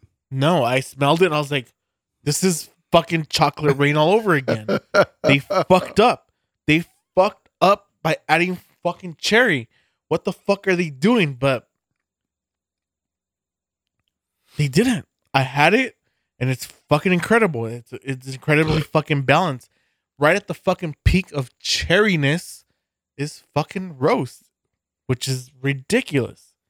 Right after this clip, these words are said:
Speaker 1: Ridiculous for a fucking porter to have this much fucking roast and fucking depth to their fucking body. This is nine point five. It, it could have been better. For me, it would have been the ten if the A B V was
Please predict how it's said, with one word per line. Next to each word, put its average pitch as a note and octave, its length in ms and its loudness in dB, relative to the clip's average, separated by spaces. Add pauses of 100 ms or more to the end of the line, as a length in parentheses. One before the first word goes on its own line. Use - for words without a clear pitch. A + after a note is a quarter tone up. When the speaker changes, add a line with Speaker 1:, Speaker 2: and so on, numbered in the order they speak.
(280)
Speaker 1:
Ridiculous F#3+ 720 -2
for E3+ 160 0
a D#3 40 2
fucking E3 360 -4
porter D#3 260 -2
to D3+ 100 -2
have C3+ 140 0
this C3+ 180 -8
much C#3 200 -10 (200)
fucking B2 280 -8
roast B2 320 -4 (360)
and B2+ 220 -8 (200)
fucking C3 400 0 (180)
depth C3 280 2 (260)
to B2+ 100 -10
their A#2+ 100 -2
fucking C3 360 -2
body. A2+ 380 -6 (1000)
This C#3+ 140 -4
is D#3 80 -2
nine D3 200 0
point D3 240 -4
five. D#3+ 360 2
It, B2 160 -6 (160)
it C#3+ 120 -2
could D3+ 140 0
have C#3+ 100 -2
been D3 200 -4
better. E3 560 0 (720)
For C3 100 -6
me, C#3+ 200 2
it E3 40 2
would D3+ 120 0
have B2+ 160 -12
been C3 160 0
the B2 100 -2
ten G3 560 -2 (1900)
if - 140 -14
the A2 120 -10
A C3+ 120 2
B C3 140 -6
V C3+ 180 0
was B2 420 -4